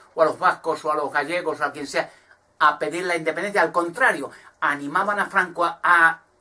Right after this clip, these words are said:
hacer más dura la dictadura y a prohibir incluso hablar el catalán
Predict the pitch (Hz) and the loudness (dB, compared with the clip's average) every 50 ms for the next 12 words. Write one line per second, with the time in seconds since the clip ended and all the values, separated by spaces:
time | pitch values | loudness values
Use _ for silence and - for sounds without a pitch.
0 | _ - 160 - - 220 240 226 220 254 254 - - - 262 220 185 147 143 151 | _ -8 -6 -2 2 2 2 4 4 4 4 4 2 0 0 2 4 4 4 4
1 | 156 156 165 165 - _ - 170 151 165 196 214 202 - - - - _ - 170 | 4 2 0 -2 -6 _ 0 0 2 4 4 2 2 2 -2 -14 -20 _ -6 -2
2 | 156 151 151 - - 139 147 160 190 208 196 175 170 185 175 - - 160 151 151 | 0 0 0 0 -2 -4 -4 -2 -4 -4 -6 -6 -8 -8 -8 -4 -2 -2 0 0
3 | 170 175 180 160 151 139 - - 143 - - 143 147 156 160 156 147 | 0 0 -2 -2 -4 -4 -4 -2 -2 -2 -2 -2 -2 -2 -2 -2 -6